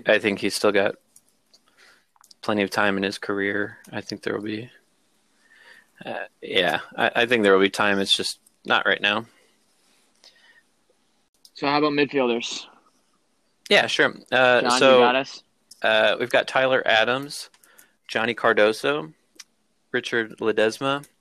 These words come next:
Speaker 2: uh, Weston McKennie, uh, Yunus Musa, and then Owen Adesawi, or Adesawi. Um, so,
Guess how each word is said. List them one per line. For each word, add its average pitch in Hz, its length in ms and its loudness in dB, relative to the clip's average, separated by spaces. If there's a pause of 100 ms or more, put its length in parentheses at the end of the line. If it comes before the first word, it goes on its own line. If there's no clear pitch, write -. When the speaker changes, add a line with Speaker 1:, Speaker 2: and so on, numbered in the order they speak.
(460)
Speaker 2:
uh, 107 220 -2
Weston 113 400 -2
McKennie, 113 540 -4 (560)
uh, 104 280 -2 (120)
Yunus 113 500 -4 (300)
Musa, 139 640 0 (260)
and 104 220 -4
then 104 220 -2 (100)
Owen 104 520 -2 (160)
Adesawi, 98 600 -6 (680)
or 104 320 0
Adesawi. 95 680 2
Um, 113 500 2 (1160)
so, 117 440 4